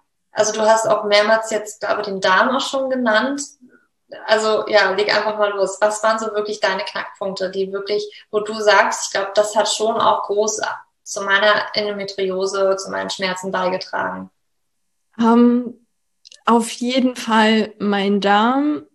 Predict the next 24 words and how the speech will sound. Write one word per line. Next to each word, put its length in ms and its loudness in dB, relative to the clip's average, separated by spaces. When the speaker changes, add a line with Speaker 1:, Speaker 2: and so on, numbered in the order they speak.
Speaker 2:
dass 520 -2
ich 160 -4
da 200 6
auf 120 2
die 140 2
Ernährung 560 6
geachtet 560 -4
hab. 200 -6
Bei 100 2
mir 240 6
war 300 2
es, 300 -10
ich 200 -14
glaube, 400 2
vor 400 -6
allem 360 4
wirklich 460 -2
Gluten. 600 0
Speaker 1:
Ja. 380 -16
Speaker 2:
Und 640 4
ja, 460 2
also 480 6
ich 180 -2
hab 240 -2